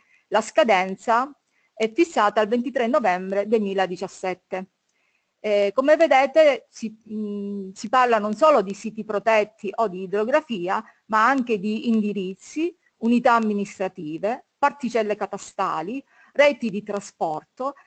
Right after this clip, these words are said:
e nomi geografici. Oggi vedremo un esempio pratico, ehm,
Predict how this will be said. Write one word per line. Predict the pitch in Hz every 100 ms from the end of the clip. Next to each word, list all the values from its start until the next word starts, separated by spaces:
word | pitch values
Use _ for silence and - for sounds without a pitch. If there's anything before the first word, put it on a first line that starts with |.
| _
e | 320 320
nomi | 269 277 262
geografici. | 208 226 190 165 - 185 - - _ _ _ _ _ _ _ _ _ _ _ _ _ _ _ _ _ _ _
Oggi | 277 302 240
vedremo | 254 269 269 226
un | 233
esempio | 226 254 247 381
pratico, | 330 185 170 214 208 208 208 - 226 214 214
ehm, | 208 202 202 196 190